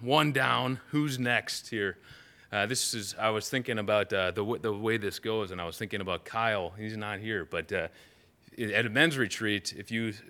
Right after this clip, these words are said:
if you go and watch people play ping pong, you can watch Kyle stay at the board the whole time. You know, line up all the guys and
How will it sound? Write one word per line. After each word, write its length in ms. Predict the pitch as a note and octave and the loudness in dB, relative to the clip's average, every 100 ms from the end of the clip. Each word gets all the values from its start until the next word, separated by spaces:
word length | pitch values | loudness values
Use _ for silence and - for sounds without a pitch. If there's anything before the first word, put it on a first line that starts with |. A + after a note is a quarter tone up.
| G#2+ - | -8 -6
if 160 | A2 | -8
you 80 | A2+ | -4
go 180 | B2+ B2 | 2 4
and 100 | A2 | 4
watch 220 | A2 G#2+ | 2 0
people 240 | - A#2+ G2+ | -4 -6 -6
play 240 | - F#2+ | -4 -4
ping 300 | - D3 D3+ | -4 -4 -4
pong, 380 | A2+ F2+ F2 F2+ - - | -2 -2 -2 -6 -14 -6
you 140 | A2 | -4
can 160 | G#2+ A2 | -2 4
watch 260 | A2 G2+ | 4 4
Kyle 400 | - C3+ C#3 G#2 | 4 8 8 8
stay 320 | F2+ - A#2+ A#2 | 2 0 2 4
at 140 | A2 | 2
the 60 | G#2 | 0
board 260 | B2 A#2 | 2 4
the 80 | F#2+ | 4
whole 180 | A2 G#2+ | 4 2
time. 400 | - A#2 G#2+ D2 - - _ | 2 2 2 -2 -12 -20 _
You 100 | - | -8
know, 180 | F2+ F2 | -6 -2
line 300 | G2+ A2+ A#2 | 2 4 4
up 160 | A#2 A#2+ | 4 4
all 120 | A2 | 2
the 80 | G2+ | 4
guys 460 | G#2 A2 A#2+ A#2 | 4 6 6 2
and 120 | F2+ | -2